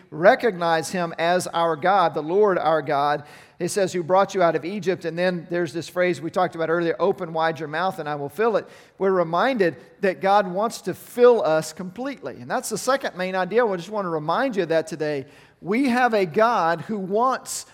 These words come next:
to fill us completely. He invites us to come before him with mouths wide open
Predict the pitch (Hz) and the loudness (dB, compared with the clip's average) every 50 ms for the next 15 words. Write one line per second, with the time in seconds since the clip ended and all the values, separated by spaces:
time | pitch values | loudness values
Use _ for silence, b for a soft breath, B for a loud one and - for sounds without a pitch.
0 | b b - 214 208 185 - - - 269 285 277 269 254 - 185 196 214 - - | b b -10 -10 -10 -10 -10 -12 -6 4 6 6 6 6 4 2 2 2 2 -2
1 | - 226 240 - 277 277 302 262 - 180 156 - 113 107 _ _ _ _ _ _ | -10 -10 -10 -8 -8 -10 -10 -8 -6 -6 -6 -6 -6 -14 _ _ _ _ _ _
2 | _ _ b b b b b 247 254 247 - 220 208 190 165 156 165 214 240 311 | _ _ b b b b b -6 -4 -2 -2 -2 -2 -2 -4 0 2 2 4 4
3 | 349 311 - - - - 165 156 147 160 214 - - - 208 - - 247 240 226 | 2 0 -4 -8 -4 -2 0 2 2 2 0 -2 -4 -8 -8 -4 -4 -4 -2 -2
4 | 214 - - 247 277 294 285 233 202 208 165 180 190 202 233 254 262 226 - - | -2 -4 -4 -2 2 2 2 2 2 0 -2 -2 -2 -2 0 -2 -2 -4 -8 -8
5 | 214 214 220 226 208 190 165 - - - | -4 -2 -2 -2 -2 -4 -6 -6 -10 -20